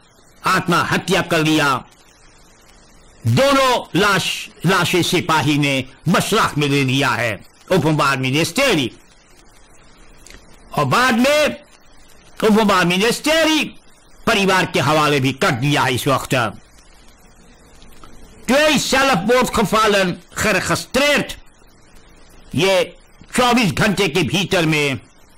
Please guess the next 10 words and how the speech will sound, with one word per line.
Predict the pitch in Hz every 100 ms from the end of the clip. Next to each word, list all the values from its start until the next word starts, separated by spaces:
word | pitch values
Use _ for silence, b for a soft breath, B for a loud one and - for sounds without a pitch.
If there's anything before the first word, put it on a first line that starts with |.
| - - -
दो | 95 107 494 494 -
इंसान | 196 185 202 185 165 - 190
अलग | 214 208
अलग | 175 185 151
जगह | 175 147 165
पर, | - 156 147 131 - - - - - - - - - - - - - - -
अलग | 233 269 247
अलग | 202 196
कारण | 185 - 269 302 320 240
से | 320 320